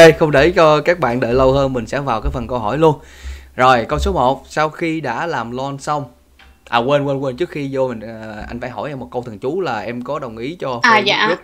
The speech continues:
Speaker 2: dạ,
Speaker 1: <laughs>
Speaker 2: em đồng ý. Dạ, em đồng ý cho Facebook group Nhà cửa Mỹ và YouTube channel Nhà cửa Mỹ toàn quyền sử dụng hình ảnh của em trong video này.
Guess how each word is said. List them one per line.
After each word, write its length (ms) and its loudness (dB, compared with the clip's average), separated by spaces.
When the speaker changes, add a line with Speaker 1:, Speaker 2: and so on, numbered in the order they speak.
Speaker 2:
dạ, 220 6
Speaker 1:
<laughs> 100 2
Speaker 2:
em 200 4
đồng 280 4
ý. 300 2
Dạ, 260 4
em 160 0
đồng 140 2
ý 160 2
cho 180 2
Facebook 420 4
group 200 0
Nhà 140 4
cửa 180 -4
Mỹ 260 -2
và 180 2
YouTube 300 -4
channel 320 -2
Nhà 240 -2
cửa 100 -6
Mỹ 340 -4
toàn 240 -4
quyền 160 -6
sử 140 -10
dụng 260 -6
hình 240 -8
ảnh 360 -6
của 100 -8
em 220 -4
trong 180 -8
video 280 -4
này. 240 -10